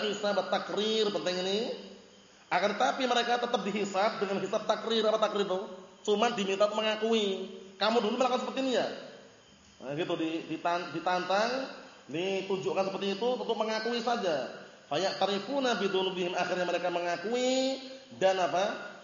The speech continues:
Nah, barakallahu fiik. Naam, mengakui dengan apa? Dengan dosa-dosa mereka. "Iya, dahulu kami melakukan demikian." Langsung diadab sesuai dengan dosanya. Paham, ya?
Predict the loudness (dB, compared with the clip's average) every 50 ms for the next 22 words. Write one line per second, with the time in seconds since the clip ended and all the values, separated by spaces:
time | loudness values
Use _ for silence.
0 | -6 -4 -2 0 0 2 2 2 2 2 2 2 2 2 0 0 -2 -2 -2 -2
1 | -2 -2 -4 -4 -4 -4 -2 0 0 2 2 2 2 0 0 -2 -4 -6 -8 -12
2 | -16 -18 -16 -10 -6 -4 -2 -2 0 0 -2 -2 0 0 0 0 0 0 0 2
3 | 2 2 2 0 0 0 -2 -2 0 0 0 2 2 0 0 0 -2 -2 0 0
4 | -2 -2 -2 -2 -4 -2 -2 -2 0 0 2 2 0 -2 -4 -10 -14 -14 -10 -4
5 | -2 0 0 0 0 0 -2 -2 -2 0 -2 -2 -2 -2 -2 -4 -4 -6 -4 -4
6 | -4 -4 -2 -2 -2 -4 -4 -4 -6 -4 -4 -4 -4 -2 -2 -4 -4 -6 -8 -6
7 | -6 -6 -4 -4 -6 -6 -8 -8 -10 -12 -16 -18 -20 -20 -20 -14 -10 -8 -8 -8
8 | -6 -8 -8 -8 -10 -10 -12 -12 -14 -18 -20 -20 -20 -12 -6 -4 -2 0 0 -2
9 | -2 -4